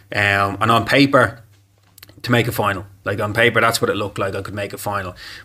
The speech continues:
But I ran horrendously bad in the semi-final. And I'll never forget it. Like, j-, ah, I was devastated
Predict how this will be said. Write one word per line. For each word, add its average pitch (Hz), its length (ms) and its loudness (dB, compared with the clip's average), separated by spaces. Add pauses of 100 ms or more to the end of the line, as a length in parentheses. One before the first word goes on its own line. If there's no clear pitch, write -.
But 98 100 4
I 98 60 4
ran 104 340 4
horrendously 101 680 0
bad 95 220 -4
in 92 80 -10
the 92 80 -8
semi-final. 95 720 -6 (420)
And 98 240 2
I'll 98 80 2
never 113 380 2
forget 98 400 0
it. - 80 -4
Like, - 320 -8 (160)
j-, - 160 -6
ah, 95 400 0
I 101 60 0
was 104 120 0
devastated 110 800 0